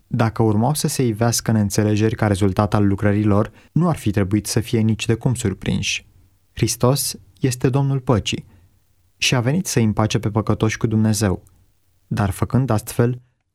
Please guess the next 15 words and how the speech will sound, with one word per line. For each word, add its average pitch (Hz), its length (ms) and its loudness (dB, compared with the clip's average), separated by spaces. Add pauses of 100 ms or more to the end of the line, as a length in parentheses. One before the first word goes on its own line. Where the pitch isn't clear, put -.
în 120 120 0
mod 120 240 2
inevitabil, 123 840 0 (280)
s-a - 220 0
pus 196 240 0
în 175 80 2
dezacord 123 520 0
cu - 120 -2
toți 160 300 0
aceia 113 260 0
care 107 220 2
refuză 101 400 0
oferta 107 380 0
de 110 120 0
pace. - 420 -2